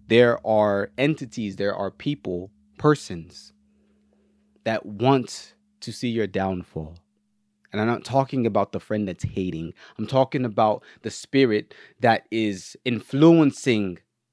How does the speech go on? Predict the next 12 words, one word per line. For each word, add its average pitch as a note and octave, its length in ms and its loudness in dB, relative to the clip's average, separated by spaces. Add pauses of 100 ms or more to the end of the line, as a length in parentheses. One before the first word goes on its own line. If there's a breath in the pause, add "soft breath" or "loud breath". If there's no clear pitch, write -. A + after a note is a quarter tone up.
(120)
that F#2 160 -4
hating F#2+ 420 -6
friend. E2 480 -8
You G2+ 100 2
understand? C3 500 2
It's G2+ 200 -8
deeper. G#2 480 2
We're G#2 160 0
taking D3 480 -2
it C3 100 2
a A2+ 80 2
step - 460 -4